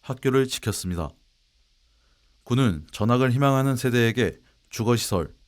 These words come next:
일자리 제공, 햇빛 아동수당 지급 등 혁신적인 정책을 펼쳐 많은 관심을 받았으며 최종적으로 열 명의 학생이 전학을 오게 됐습니다.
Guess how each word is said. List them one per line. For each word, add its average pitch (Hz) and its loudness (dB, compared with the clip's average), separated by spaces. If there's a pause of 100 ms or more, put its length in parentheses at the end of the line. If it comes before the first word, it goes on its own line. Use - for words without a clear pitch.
(200)
일자리 107 0
제공, 95 -2 (520)
햇빛 139 -2
아동수당 113 0
지급 95 -6
등 90 -4 (440)
혁신적인 131 -2
정책을 107 -2
펼쳐 104 -2 (240)
많은 113 2
관심을 113 -2
받았으며 98 -4 (380)
최종적으로 120 0 (200)
열 110 4
명의 123 4
학생이 117 -2
전학을 107 0
오게 110 0
됐습니다. 87 -4